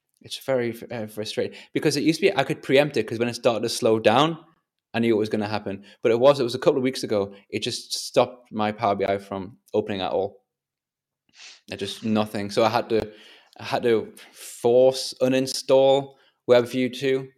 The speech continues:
um, following the instructions that was given by Ed. I think Ed Hansberry, um, tweeted those, which were, were very helpful. But it was,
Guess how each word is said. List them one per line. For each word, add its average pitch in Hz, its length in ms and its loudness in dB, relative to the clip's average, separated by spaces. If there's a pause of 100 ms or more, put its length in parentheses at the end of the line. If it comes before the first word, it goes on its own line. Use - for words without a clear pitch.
(680)
um, 104 560 -2
following 107 340 0
the 110 80 0
instructions 110 680 -2
that 101 120 0
was 101 140 -2
given 107 280 -4
by 98 260 -2 (200)
Ed. 104 380 -6
I - 720 -20
think 156 180 -4
Ed 127 120 -4
Hansberry, 113 580 -8 (240)
um, 101 480 -8 (320)
tweeted 98 240 -4
those, 95 300 -4
which - 140 -14
were, 95 120 -6
were - 120 -18
very 92 200 -4
helpful. - 320 -12
But 98 120 -12
it - 80 -12
was, 98 200 -12